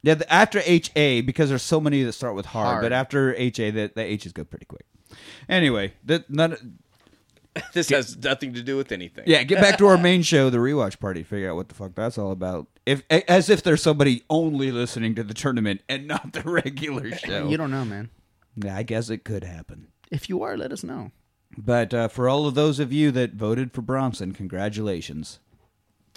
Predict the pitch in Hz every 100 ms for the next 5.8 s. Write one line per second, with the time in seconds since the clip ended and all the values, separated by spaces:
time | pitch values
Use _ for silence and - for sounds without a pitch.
0 | - _ _ - 104 104 80 80 92 98
1 | 113 110 107 107 101 101 104 104 78 -
2 | - 104 - 120 117 135 131 117 120 147
3 | 123 131 127 156 143 151 170 165 165 139
4 | - 147 135 - - - - 160 190 208
5 | 226 208 180 - 196 170 -